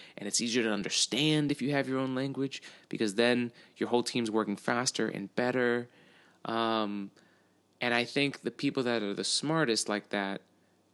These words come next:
are just always working on the stuff. So, so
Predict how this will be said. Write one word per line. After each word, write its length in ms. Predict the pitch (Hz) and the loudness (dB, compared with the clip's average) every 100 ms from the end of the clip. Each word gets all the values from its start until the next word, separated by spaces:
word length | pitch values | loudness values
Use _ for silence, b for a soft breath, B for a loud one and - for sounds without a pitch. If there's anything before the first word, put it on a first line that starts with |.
| _ | _
are 80 | - | -8
just 180 | 127 120 - | -6 -6 -2
always 320 | 127 123 120 | 2 2 0
working 380 | 110 117 - 110 | 0 -4 -4 -4
on 120 | - | -4
the 60 | - | -4
stuff. 380 | - - - - _ | -4 -6 -12 -20 _
So, 240 | - 123 - - _ - | -6 -4 -4 -8 _ -8
so 180 | - | -6